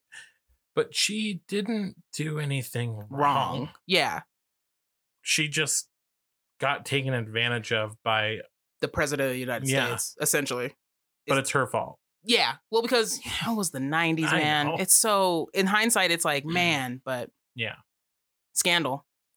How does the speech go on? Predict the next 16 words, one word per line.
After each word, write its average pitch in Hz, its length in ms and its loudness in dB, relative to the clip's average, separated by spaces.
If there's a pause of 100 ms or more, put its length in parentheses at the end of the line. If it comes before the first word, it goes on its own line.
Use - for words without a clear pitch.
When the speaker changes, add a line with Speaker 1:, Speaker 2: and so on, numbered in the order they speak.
Speaker 1:
A 180 60 -2
scandalo. 196 800 0 (200)
Speaker 2:
A 165 80 2
real 175 260 2
Speaker 1:
I - 20 2
Speaker 2:
scandalo. 123 480 0
Speaker 1:
really 117 200 -6
screamed - 380 -14
that. - 300 0
Speaker 2:
<laughs> - 1500 -10
Real 226 240 4
life 214 280 2
a 196 40 2
scandalo. 139 640 0 (440)
Speaker 1:
I 120 120 -4
know. 151 400 0